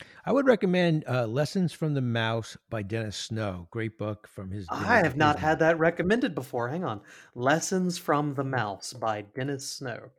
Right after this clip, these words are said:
Speaker 1: Excellent book.
Speaker 2: All right. We'll have that link down in the description to check that out. Um,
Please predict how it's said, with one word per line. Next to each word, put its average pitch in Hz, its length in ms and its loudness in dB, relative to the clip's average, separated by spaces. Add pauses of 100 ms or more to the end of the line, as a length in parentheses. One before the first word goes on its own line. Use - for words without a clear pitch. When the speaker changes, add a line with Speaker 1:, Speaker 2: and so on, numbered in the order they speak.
(240)
Speaker 1:
Excellent 117 420 -10 (140)
book. - 220 -20 (720)
Speaker 2:
All 117 180 -8
right. 120 520 -4 (420)
We'll 127 160 2
have 139 160 0
that 127 160 0
link 131 200 -6
down 127 180 -2
in 117 100 -6
the 107 80 -8
description 104 480 -14
to - 60 -18
check 113 180 -12
that 113 160 -12
out. 95 220 -14 (680)
Um, 147 440 -2